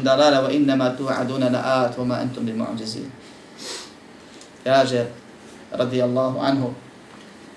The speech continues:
najbolji govor je Allahov bo-, govor. I najbolja uputa je uputa Muhammeda sallallahu alaihi wa sallam. I svaka novotarija je zabluda. I ono čime vam se prijeti će doći. I nećete moći spriječiti.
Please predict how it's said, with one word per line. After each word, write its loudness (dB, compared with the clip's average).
najbolji 0
govor 0
je 0
Allahov 0
bo-, -4
govor. -2
I -10
najbolja 4
uputa -2
je 2
uputa -4
Muhammeda 0
sallallahu 0
alaihi 0
wa -2
sallam. 0
I -10
svaka 2
novotarija 0
je 2
zabluda. 0
I -2
ono 2
čime -4
vam -2
se -8
prijeti -2
će -6
doći. -4
I -10
nećete -2
moći -4
spriječiti. -10